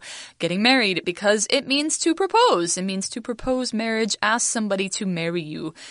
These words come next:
It's another informal phrase, and you might even tell your friends before it happens that you're going to pop the question.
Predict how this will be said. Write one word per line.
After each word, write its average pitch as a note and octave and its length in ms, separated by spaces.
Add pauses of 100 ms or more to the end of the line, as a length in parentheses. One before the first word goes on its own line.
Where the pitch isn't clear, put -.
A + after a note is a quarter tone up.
(140)
It's G3 160
another G#3 300
informal F3 680
phrase, - 580 (140)
and F3+ 400
you G#3 60
might D4+ 200
even E4 220
tell D#4 180
your D4 160
friends D4 520
before A#3 580
it A3+ 140
happens G#3 580
that - 180
you're F#3+ 140
going F#3 400
to A3+ 220
pop - 380
the F#3 100
question. - 640